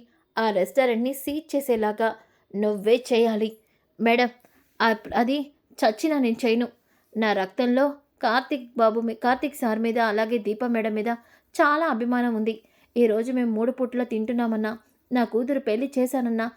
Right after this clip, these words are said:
అది అత్తవారింట్లో సంతోషంగా ఉందన్నా, దానికి కారణం కార్తీక్ సార్.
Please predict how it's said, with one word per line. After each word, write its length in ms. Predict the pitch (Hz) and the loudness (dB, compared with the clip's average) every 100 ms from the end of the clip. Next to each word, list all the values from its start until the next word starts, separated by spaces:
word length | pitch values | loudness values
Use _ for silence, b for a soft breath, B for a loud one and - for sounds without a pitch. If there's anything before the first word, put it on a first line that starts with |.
| b b b | b b b
అది 200 | 262 254 | 2 2
అత్తవారింట్లో 580 | 208 294 311 285 262 | 2 2 2 2 -2
సంతోషంగా 580 | 254 226 220 262 254 240 | -4 -2 -2 -2 -2 -2
ఉందన్నా, 400 | 233 220 220 226 - b b b | -2 -2 -2 -4 -8 b b b
దానికి 260 | 240 226 214 | -2 -2 -2
కారణం 320 | 196 233 269 | -2 -2 -2
కార్తీక్ 420 | 240 240 247 - | -2 -2 -4 -4
సార్. 140 | 226 | -4